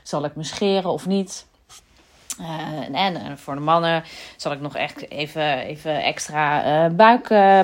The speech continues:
buikspieren kweken? Even, eh, go-, wat meer pu-, push-ups doen? Even wat beter op je eten letten? Even een nieuw pak aanschaffen? Even een keertje naar de kapper?" Eh,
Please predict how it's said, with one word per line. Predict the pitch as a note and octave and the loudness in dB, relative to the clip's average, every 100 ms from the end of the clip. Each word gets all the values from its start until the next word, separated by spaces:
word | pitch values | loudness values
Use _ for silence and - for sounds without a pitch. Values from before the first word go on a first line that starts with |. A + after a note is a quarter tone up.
| F#3 | 6
buikspieren | A3+ A#3+ - - A#3 A3 G#3 G3+ | 6 6 2 0 2 2 4 2
kweken? | G3+ G3+ G3+ G3 F#3+ F#3+ G3 | 2 2 4 4 2 2 2
Even, | - - D3 D3 | -2 -4 -2 0
eh, | B2+ | 0
go-, | - - - C#3 D3+ | -2 -8 -8 -8 -8
wat | E3 | -6
meer | F3 F3+ | -2 -4
pu-, | - B3+ A#3 | 2 2 2
push-ups | - B3+ - G#3+ G3+ | 2 0 4 0 2
doen? | F#3+ F#3 F#3 - - - - | 4 4 2 -6 -18 -20 -18
Even | - D3 | -12 -8
wat | D3+ | -4
beter | D3+ D#3 E3 | 0 0 -2
op | D#3+ | -4
je | F#3+ | 0
eten | G#3+ A3 G#3 | 2 2 2
letten? | G3 F#3 F3 | 0 2 -2
Even | D#3 D3+ | -2 -4
een | D#3+ | -6
nieuw | E3+ F3+ | -6 -4
pak | - A3+ A#3 | 0 0 0
aanschaffen? | - F#3+ - - F3+ F3 - | -6 -6 -8 -2 -2 -2 -4
Even | D3+ D3+ | -6 -8
een | D3+ | -8
keertje | D#3+ D#3 | -8 -6
naar | E3 | -4
de | E3 | -4
kapper?" | E3+ G#3+ G#3 F3+ F3+ - - - - - _ _ | 4 4 6 4 4 -4 -18 -18 -20 -20 _ _
Eh, | E3 F3+ F3+ | -2 0 2